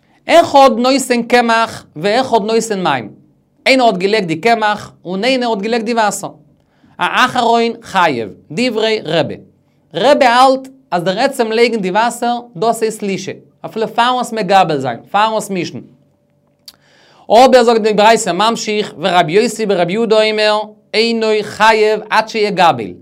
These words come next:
דער עצם נתינת המים, עס איז קיין גיבול, עס איז קיין לישה. לישה איז נאר דער גיבול. ולמעשה, רוב פוסקים, פסקנה ורבי יוסי ברבי יהודה, אז לישה איז דווקא ממשתויס.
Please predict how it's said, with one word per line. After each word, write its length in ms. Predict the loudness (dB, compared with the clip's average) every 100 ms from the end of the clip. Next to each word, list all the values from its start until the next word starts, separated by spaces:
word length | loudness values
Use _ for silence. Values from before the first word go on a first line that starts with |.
| _ _ _ _
דער 160 | -4 0
עצם 260 | 0 0 -4
נתינת 460 | -2 -4 -2 -2
המים, 540 | -2 0 0 0 -6 -12 _ _ 0
עס 200 | 0 0
איז 100 | -6
קיין 180 | -4
גיבול, 380 | -2 0 0 -2 -4
עס 200 | -4 -4
איז 100 | -4
קיין 180 | -6 -4
לישה. 280 | -4 -6 -10 -6
לישה 280 | -4 -4 -4
איז 100 | 0
נאר 160 | 0
דער 140 | 2 0
גיבול. 440 | 2 2 0 -2 -8 -20 _ _ _ _ _ _ _ _ 0
ולמעשה, 680 | 0 2 0 0 0 0
רוב 380 | 2 4 4 2 0
פוסקים, 600 | 0 0 -4 -4 -6 -8
פסקנה 460 | 0 2 2 -2 -2 -2
ורבי 260 | -2 0
יוסי 220 | 0 0 0
ברבי 220 | 0 0
יהודה, 300 | -2 -2 -2 -4 -8 -18 _ _ _
אז 240 | -4 -2 -2
לישה 360 | -2 -2 0
איז 240 | 0 0 2
דווקא 360 | 4 4 2 -2
ממשתויס. 720 | -2 -4 -4 -4 -4 -8